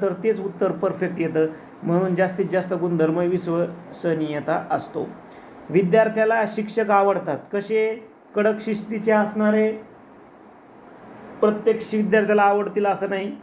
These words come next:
वर्गाबाहेर ओळख न देणारे, काही संदर्भ नाही, विद्यार्थ्यात मतभेद न करणारे. हा, हा पर्याय सर्वात सकारात्मक आहे. जे शिक्षक विद्यार्थ्यात मतभेद करत नाही ते सर्वांनाच आवडतात. विद्यार्थ्याविषयी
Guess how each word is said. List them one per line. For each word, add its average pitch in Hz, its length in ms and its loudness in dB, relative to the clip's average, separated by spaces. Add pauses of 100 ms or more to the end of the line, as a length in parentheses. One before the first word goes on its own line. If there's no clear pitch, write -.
(380)
वर्गाबाहेर 196 600 2
ओळख 202 300 0
न 202 140 0
देणारे, 196 460 0
काही 180 440 -6
संदर्भ 175 380 -2
नाही, 170 200 -2
विद्यार्थ्यात 190 600 2
मतभेद 190 680 0
न 180 200 0
करणारे. 175 560 0
हा, 151 320 -2 (600)
हा 208 140 4
पर्याय 190 420 0
सर्वात 175 540 0
सकारात्मक 160 540 0
आहे. 185 520 -4 (160)
जे 196 120 6
शिक्षक 202 400 0
विद्यार्थ्यात 185 600 2
मतभेद 170 600 -2
करत 170 220 0
नाही 165 260 -6
ते 170 80 -2
सर्वांनाच 214 600 4
आवडतात. 131 460 -4
विद्यार्थ्याविषयी 160 680 -6